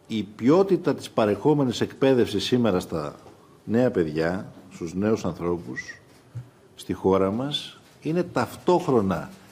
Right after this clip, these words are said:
και δείγμα προόδου, αλλά και δείγμα κοινωνικής δικαιοσύνης.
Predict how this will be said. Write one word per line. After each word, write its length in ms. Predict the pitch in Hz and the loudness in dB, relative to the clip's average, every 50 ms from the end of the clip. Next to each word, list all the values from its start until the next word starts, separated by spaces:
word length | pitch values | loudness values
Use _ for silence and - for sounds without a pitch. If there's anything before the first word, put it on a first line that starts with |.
| - - - - - _ | -20 -20 -20 -20 -20 _
και 200 | - - 175 185 | 2 4 4 6
δείγμα 400 | 170 156 175 170 143 131 120 110 | 6 6 6 4 6 4 2 2
προόδου, 640 | 95 107 101 98 92 95 92 87 98 127 156 180 180 - - - - - - _ _ _ _ _ - - - | 2 4 4 4 4 4 2 0 0 -2 -4 -4 -8 -12 -18 -20 -20 -20 -20 _ _ _ _ _ -20 -16 -10
αλλά 240 | - 98 101 104 98 | -4 -2 -2 -2 -2
και 280 | 98 - - 131 123 | -4 -2 0 2 2
δείγμα 580 | 110 113 127 123 117 117 120 123 123 120 123 - - - - - _ - - - - - _ _ _ _ - - - | 4 2 2 2 2 0 -2 -2 -2 -4 -8 -12 -18 -20 -20 -20 _ -20 -20 -20 -20 -20 _ _ _ _ -20 -20 -4
κοινωνικής 480 | - 123 117 110 104 101 95 113 117 110 | 0 2 2 2 2 0 2 2 2 2
δικαιοσύνης. 720 | 98 - 104 92 90 - - 85 76 71 67 67 - - | 2 2 2 2 2 2 0 -4 -4 -4 -6 -10 -16 -18